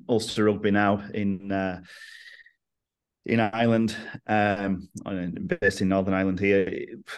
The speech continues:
I'm, I'm from the north of England, so rugby league is, is my background. Um, I would have tried every sport going, cricket for a bit and, and football, but, uh, yeah, I've no, no talent in,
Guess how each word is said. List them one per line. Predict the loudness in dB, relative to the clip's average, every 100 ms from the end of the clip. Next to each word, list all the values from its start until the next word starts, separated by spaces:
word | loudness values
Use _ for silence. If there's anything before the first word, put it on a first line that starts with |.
| -16 -20 _ -12
I'm, | -4 -2 0
I'm | 0
from | 2 2
the |
north | 2 2
of | 2
England, | 4 4 2
so | 2 2
rugby | 2 4
league | 6 6 4
is, | 2 0 -10
is | -4 -2 0
my | -2 0
background. | -2 -2 -4 -2 -4 -10 -18 -20 -14
Um, | -8 -4 -2 -2 -2 -2
I | 0
would | 0
have | -2
tried | 0 2 2
every | 0
sport | -2 0 0 0 -4 -10 -2
going, | 0 2 0 -6
cricket | -6 -2 -2 -2
for | -4 -2
a | 2
bit | 2 2
and, | -2 -4 -6 -10 -20 -20 -12 -4
and | -2
football, | -2 0 2 2
but, | 2 -4 -8 -10
uh, | -8 -6 -4
yeah, | -2 -2
I've | -2
no, | -2 -4 -2
no | -2 -2 -4
talent | 0 2 2 2
in, | -2 -2